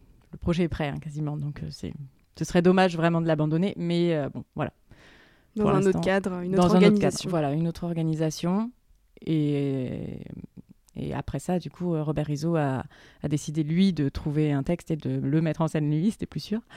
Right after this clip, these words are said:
Speaker 1: Euh, et voilà. Et, et heureusement, <laughs> je fais quand même partie du projet. <laughs>
Speaker 2: Et donc, ce texte, c'est, c'est Tangente,
Speaker 1: Et
Speaker 2: c'est
Speaker 1: donc,
Speaker 2: ça ?
Speaker 1: ce texte, c'est Tangente,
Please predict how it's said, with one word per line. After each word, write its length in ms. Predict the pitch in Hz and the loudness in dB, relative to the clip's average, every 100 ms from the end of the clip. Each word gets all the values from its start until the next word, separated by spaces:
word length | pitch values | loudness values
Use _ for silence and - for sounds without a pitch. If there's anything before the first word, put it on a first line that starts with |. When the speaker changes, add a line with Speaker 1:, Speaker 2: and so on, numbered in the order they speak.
| - - - - - _ - | -20 -20 -20 -20 -20 _ -2
Speaker 1:
Euh, 340 | 185 156 147 143 - - - - - - - - | 0 2 -2 -4 -6 -8 -10 -10 -10 -12 -10 -4
et 60 | |
voilà. 220 | 156 156 151 - | 0 0 -2 -4
Et, 400 | - 170 165 - | 4 6 6 4
et 60 | 165 | 2
heureusement, 540 | 160 156 139 170 208 233 - | 4 2 2 4 4 4 0
<laughs> 180 | - 196 | -6 -4
je 140 | - | -2
fais 160 | 165 190 | -2 0
quand 140 | 175 | 0
même 180 | 170 185 | 2 2
partie 240 | 190 190 196 | 0 0 -4
du 100 | 170 | -4
projet. 320 | - 160 170 226 - 208 - 226 | -4 -4 -6 -10 -12 -16 -8 0
<laughs> 680 | 247 220 214 190 - 330 247 | 2 2 0 -2 -8 -8 -2
Speaker 2:
Et 60 | 208 | 2
donc, 180 | 226 | 2
ce 120 | 214 214 | 2 0
texte, 400 | 220 269 - - | 0 -4 -6 -8
c'est, 880 | 208 202 190 190 185 180 180 180 185 | -2 0 2 2 0 0 -2 -2 -4
c'est 160 | - 185 | -2 -2
Tangente, 520 | 202 247 349 - - - | -2 -4 -8 -12 -18 -6
Speaker 1:
Et 100 | 165 | 2
Speaker 2:
c'est 60 | 190 | 4
Speaker 1:
donc, 100 | 214 | 6
Speaker 2:
ça ? 80 | |
Speaker 1:
ce 40 | 226 | 6
texte, 320 | 220 - - | 4 0 -14
c'est 160 | - 214 | -6 -2
Tangente, 520 | 190 170 165 226 - | 0 2 2 0 -2